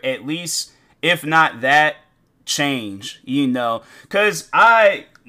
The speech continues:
don't want my fans to be that toxic fan base,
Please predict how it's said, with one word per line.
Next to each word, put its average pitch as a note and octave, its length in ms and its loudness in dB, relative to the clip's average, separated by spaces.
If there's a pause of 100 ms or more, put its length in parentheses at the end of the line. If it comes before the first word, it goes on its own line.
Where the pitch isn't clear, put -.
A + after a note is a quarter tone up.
(120)
don't D#3 440 -4
want C#3 280 0
my C#3+ 240 4
fans C#3 500 -6
to B2+ 140 -10
be B2+ 240 -6
that B2+ 340 -4 (320)
toxic C3+ 640 -2
fan A2 400 -8
base, F#2 420 -14